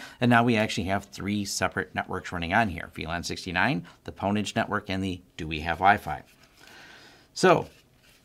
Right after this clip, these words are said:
if you have any questions, comments, or concerns, uh, head over to our forums where we can discuss this. Hopefully this was a clarification and solved some problems. We've certainly done a lot of troubleshooting for people who have simply made a few mistakes and not completely are clear on V lans,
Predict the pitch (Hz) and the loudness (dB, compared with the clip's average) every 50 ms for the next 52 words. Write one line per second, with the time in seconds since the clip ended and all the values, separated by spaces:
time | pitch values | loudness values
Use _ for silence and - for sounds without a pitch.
0 | _ _ _ _ - - _ - - - - - - - _ _ _ - - 147 | _ _ _ _ -20 -20 _ -20 -20 -18 -16 -16 -16 -16 _ _ _ -2 2 2
1 | 127 - 123 123 156 190 208 202 196 - - 170 170 165 - 170 165 - - 160 | 4 6 6 8 8 8 8 6 4 6 8 6 6 6 6 2 2 6 8 8
2 | 160 165 156 143 - 139 - 127 110 - 151 160 185 208 226 226 - - - 98 | 8 8 6 2 2 0 0 0 2 2 2 4 4 4 2 2 0 2 2 4
3 | 95 113 120 123 113 113 110 98 - - 117 120 147 180 180 127 101 92 85 - | 4 4 4 4 4 4 2 2 2 2 2 4 4 4 2 0 -2 -2 -2 -2
4 | 92 87 85 - - 117 110 110 - - 170 196 190 - - - - - 156 156 | -2 -2 -2 -2 2 2 2 2 2 2 0 0 0 -2 -8 -6 -2 -2 -2 -2
5 | - - 139 131 120 123 120 - - 107 101 95 - 113 104 98 98 - - - | 0 2 2 4 4 4 2 0 -2 -4 -4 -2 0 2 2 2 2 0 -2 0
6 | 117 127 120 - 123 120 120 117 - 101 101 101 98 98 - - 87 92 90 - | 0 0 0 0 2 2 2 2 0 0 0 0 0 0 0 2 2 0 0 0
7 | - 92 80 - 107 107 107 90 80 73 - - - - - - - 104 104 95 | -4 -2 2 4 6 6 6 4 -2 -6 -10 -14 -16 -18 -16 -6 -2 0 0 4
8 | - 170 175 170 185 175 165 165 160 160 151 120 - 147 143 147 139 - 147 147 | 6 6 6 8 6 6 8 8 8 8 8 6 4 4 4 4 2 2 0 0
9 | 139 - - 113 - 139 135 - 143 135 113 110 117 117 117 113 - - - - | 0 0 -2 -2 0 0 0 0 0 0 4 4 4 4 4 2 -2 -12 -16 -4
10 | - - 117 113 113 - 120 113 - 123 117 107 107 110 104 101 - 107 101 95 | 2 4 4 4 4 2 2 4 4 4 4 6 4 2 2 0 0 0 0 0
11 | 90 - - 120 120 113 - 107 101 95 95 - - - 101 98 98 - - - | 0 2 2 2 2 2 0 0 0 0 0 -2 -4 -2 0 0 0 0 -2 -8
12 | 95 - - 110 101 - 107 98 104 - - 92 90 85 - - - 110 107 104 | -6 -2 -2 -2 -2 0 0 0 0 0 0 -2 -2 -2 -2 -2 0 2 2 2
13 | 101 - - 101 98 101 104 107 113 107 117 120 117 120 123 123 123 127 127 123 | 2 0 0 0 2 2 2 2 2 2 0 0 0 2 2 4 4 2 2 0